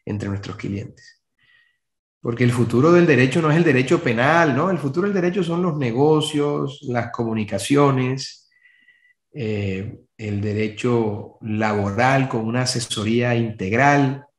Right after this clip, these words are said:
En fin, son tantas las cosas que se pueden ofrecer en un mundo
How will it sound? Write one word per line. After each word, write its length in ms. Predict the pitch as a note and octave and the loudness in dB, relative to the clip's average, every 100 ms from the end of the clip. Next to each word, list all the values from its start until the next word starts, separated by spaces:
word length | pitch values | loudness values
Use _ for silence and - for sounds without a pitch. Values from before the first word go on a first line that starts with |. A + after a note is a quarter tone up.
| _ _ | _ _
En 100 | B2+ | 0
fin, 220 | F3+ F3+ | 4 4
son 240 | C#3+ D#3+ D#3 | 4 0 2
tantas 460 | F#3+ F#3 F#3+ E3 | 0 0 -2 -4
las 120 | C#3+ | -4
cosas 720 | A#2+ - D#3+ D#3+ D3+ - - _ _ _ _ | -4 -6 -4 -4 -6 -8 -16 _ _ _ _
que 100 | - | -4
se 140 | G#2 G#2+ | -2 0
pueden 260 | B2 C#3 | 2 2
ofrecer 440 | C#3 A#2+ A2 C3 B2+ | 2 0 -2 -2 0
en 100 | B2 | 0
un 100 | B2 | 0
mundo 680 | B2+ B2+ B2+ B2+ B2 - | 0 0 -2 -4 -8 -18